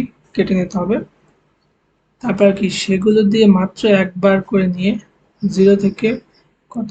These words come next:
একত্রিশ পর্যন্ত, জিরো থেকে কত একত্রিশ পর্যন্ত কি এখানে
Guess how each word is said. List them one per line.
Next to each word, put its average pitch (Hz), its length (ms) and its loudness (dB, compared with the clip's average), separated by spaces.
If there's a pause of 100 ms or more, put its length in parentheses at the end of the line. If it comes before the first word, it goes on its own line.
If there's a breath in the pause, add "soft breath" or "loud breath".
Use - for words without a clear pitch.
(140)
একত্রিশ 202 460 2
পর্যন্ত, 190 280 -2 (1600)
জিরো 202 320 4
থেকে 202 200 2
কত 196 140 -2 (760)
একত্রিশ 202 420 0
পর্যন্ত 190 260 -2 (120)
কি 180 120 -6 (760)
এখানে 196 340 0